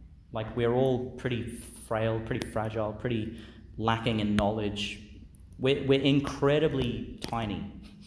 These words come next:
on the world scene, in the cosmic scene.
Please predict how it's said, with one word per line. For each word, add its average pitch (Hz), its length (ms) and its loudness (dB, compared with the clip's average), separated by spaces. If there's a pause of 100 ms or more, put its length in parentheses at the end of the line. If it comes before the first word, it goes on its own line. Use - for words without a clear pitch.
(140)
on 113 160 -4
the 107 60 -4
world 107 360 -2
scene, - 600 -8 (680)
in 98 80 -6
the 95 60 -4
cosmic 95 420 -2
scene. 87 480 -4